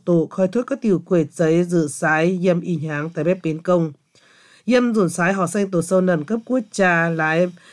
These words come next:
bộ giáo tổ cha giáo Bùi khói thuốc hồng nháng. Điều bé ló thuốc có làn họ xanh tổ sâu nần mày hiu gàng tàu máu tổ sâu. Kiểu bé mày hiểu giỏi quen. Kiểu yêm này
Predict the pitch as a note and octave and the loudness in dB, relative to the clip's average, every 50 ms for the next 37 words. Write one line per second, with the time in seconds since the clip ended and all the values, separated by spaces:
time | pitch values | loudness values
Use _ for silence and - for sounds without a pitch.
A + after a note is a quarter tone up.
0 | - - F3+ F#3+ F3+ E3+ E3 F3 F3+ F3+ - F#3+ E3+ D#3+ D#3+ F#3 F3+ F3+ E3 F3 | -6 0 2 2 2 2 2 0 -2 0 2 2 2 2 2 0 0 0 2 0
1 | E3+ F3 F3 - F#3+ F3+ D#3 D3 C#3+ - - F#3 F3 F3 F3 G#3+ B3 G#3+ F3+ E3+ | 0 -2 -2 0 0 2 2 0 -2 -2 0 0 0 0 0 -2 -2 -2 -2 -2
2 | D#3 C#3+ C#3+ D#3+ D3+ D3+ D#3+ F3 F#3 F#3 - - - - - F#3+ G#3 G3 F#3+ F3+ | -2 -2 -4 -6 -6 -4 -4 -6 -6 -8 -12 -20 -20 -8 -2 0 2 4 4 4
3 | E3 G3 G#3 A3 A3+ G#3 F3 F3 F3+ F#3+ F#3+ - B3+ C4 - C#4 C4+ B3 G3+ E3+ | 4 2 2 2 2 2 2 2 2 2 0 -2 -4 -4 -2 -2 -2 -2 -2 -2
4 | D3 C#3 D#3+ D3+ C#3 - - F#3+ F#3+ F3 F3 F3 F3 F3+ E3+ D#3+ E3+ E3+ - F#3 | -4 -4 -4 -6 -6 -2 0 0 0 0 0 -2 0 0 0 0 0 -2 0 2
5 | F#3 F3+ F3 F3 F#3 F3+ E3 D#3+ D#3 D#3 D3 D#3+ F3+ E3+ E3 D3 D3 A#3 C4+ A#3+ | 2 2 2 2 2 2 0 0 -4 -8 -6 -2 -2 0 0 0 0 -2 -2 0
6 | G3+ G3 E3+ D#3 D3 C#3+ - F3+ E3 D#3 C#3+ C#3 C3+ C#3 F3+ A3 C4 C4 - D#3+ | 0 0 -2 -2 -4 -4 0 0 0 0 0 -2 -4 -2 -2 -2 -2 -2 -2 -4
7 | D#3 D3 - - F3+ E3+ E3+ E3 E3 D3+ - _ _ _ _ _ _ - - - | -4 -2 -2 0 2 2 4 2 2 0 -4 _ _ _ _ _ _ -20 -20 -8
8 | _ - F3+ F3+ F3+ F#3 F3+ G3+ A3 A#3 A3+ - - F#3 F3+ F3 E3+ D#3 D#3 C#3+ | _ 2 4 4 4 4 4 2 2 0 0 -2 -2 0 0 2 2 0 -2 -2
9 | B2+ F3+ F3 E3+ F3 F3 E3+ D#3+ D3 C#3 - F3+ F#3+ G#3 A3 G3 - - _ _ | 0 0 0 0 0 0 0 0 0 -2 0 0 2 2 2 0 -4 -8 _ _
10 | _ _ - _ _ _ _ - G3 F#3 F#3+ G3 G#3 G#3 - - - A3 G3+ F#3 | _ _ -20 _ _ _ _ 2 4 4 4 4 2 0 -6 -4 0 0 2 2
11 | F#3+ F#3 F3 D#3 D3+ D3 D3 C#3+ | 2 2 0 0 0 -2 -4 -6